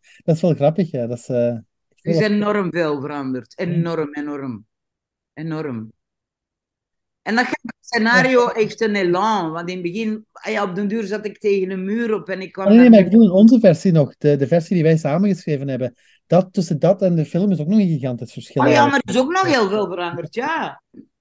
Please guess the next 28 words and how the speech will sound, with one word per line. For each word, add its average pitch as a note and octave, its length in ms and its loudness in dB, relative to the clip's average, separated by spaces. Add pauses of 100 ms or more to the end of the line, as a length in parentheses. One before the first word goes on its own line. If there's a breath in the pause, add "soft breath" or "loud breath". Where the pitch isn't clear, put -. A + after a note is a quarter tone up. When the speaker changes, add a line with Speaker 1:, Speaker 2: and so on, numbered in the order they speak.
Speaker 2:
Want G3+ 220 -8
jij C#4+ 240 4
ging C4+ 200 2
in B3 40 2
het A#3 100 0
begin C4 300 -2
serieus C4 560 -4
ver, C4+ 260 0
hè? A3 200 -2 (760)
Iets B3+ 380 -6
te D#4 200 -4
ver C#4+ 180 -2
naar A3+ 160 -6
mijn G3+ 160 -6
goesting. A#3+ 560 -10 (320)
Speaker 1:
Ja, F3 220 4
ja, G#3 120 8
ik F#3+ 100 2
zie G#3 180 0
heel G#3+ 160 2
verhaallijnen F#3+ 540 4
met F3 140 0
het, E3+ 100 -6
met D#3+ 140 -2
het - 120 -20
klein, E3 280 0
met D3+ 160 -2
het C#3 100 -12